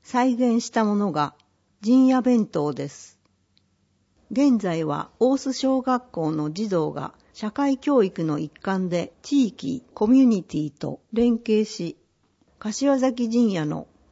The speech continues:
学習や陣屋弁当作りを通して、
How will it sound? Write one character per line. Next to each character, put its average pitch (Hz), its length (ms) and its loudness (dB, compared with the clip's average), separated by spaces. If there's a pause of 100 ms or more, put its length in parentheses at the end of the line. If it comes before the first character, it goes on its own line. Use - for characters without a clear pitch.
学 202 260 -4
習 247 320 0
や 214 300 0 (520)
陣 262 280 4
屋 269 160 4
弁 247 240 4
当 254 280 2
作 226 280 -4
り 165 100 -2
を 156 100 -2
通 185 280 0
し - 140 -12
て、 165 260 -6